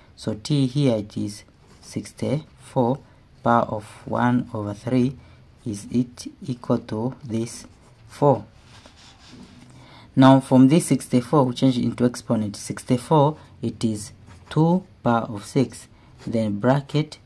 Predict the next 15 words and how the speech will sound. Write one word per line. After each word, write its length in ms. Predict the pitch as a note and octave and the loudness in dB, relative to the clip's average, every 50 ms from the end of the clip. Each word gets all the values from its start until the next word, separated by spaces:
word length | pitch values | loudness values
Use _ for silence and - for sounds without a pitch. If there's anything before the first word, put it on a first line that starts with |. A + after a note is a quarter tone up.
| - - - - _ | -20 -20 -20 -20 _
this 240 | - A2+ A#2+ A#2 - | -6 -2 -2 -2 -4
power 360 | - - - A#2+ A2+ A2+ A2 - - | -6 -6 -4 -2 -2 -2 -4 -6 -10
of 260 | A2 G#2 - - - - - - | -14 -14 -16 -18 -20 -20 -20 -20
a 120 | - - A2 - - | -18 -16 -12 -6 -2
half 300 | C#3 C#3+ C#3+ C#3+ - - - - - - - - - - | -2 -2 -2 -4 -8 -20 -20 -20 -20 -20 -20 -20 -14 -8
minus 580 | A2+ A2 A2 A2+ A2+ A2 A2+ A#2 C3 C#3+ C#3+ | -6 -6 -6 -4 -4 -2 0 0 0 -2 -2
sixty-four, 880 | - - - - - - - - - A2+ - - D#3+ D#3 C#3+ C3+ C3 - - | -6 -18 -18 -16 -16 -16 -12 -10 -10 -8 -6 -2 2 2 4 4 2 0 -4
it 160 | A2+ - - | -10 -10 -10
is 140 | G#2+ G#2 G#2+ | -10 -10 -12
two 380 | - - - C#3 D3 D#3 D3+ - - - - - - - - - | -10 -4 -2 -2 -2 -2 -4 -8 -14 -20 -20 -20 -20 -20 -10 -4
power 120 | - A2+ A2 | -2 -2 -2
of 140 | G#2+ G#2 | -4 -6
six, 400 | - - - C#3+ C#3 - - - - - - - - - - _ - - | -8 -8 -8 -8 -8 -8 -16 -20 -20 -20 -20 -20 -20 -20 -20 _ -18 -10
then 340 | - A#2 A2+ A2+ A2 G#2 G#2 | -4 -2 -2 -2 -2 -4 -2
bracket 560 | A2 B2 C#3 D3 C#3+ - C3 C#3 C#3 - - | 0 0 0 0 0 -2 -2 -2 -2 -6 -16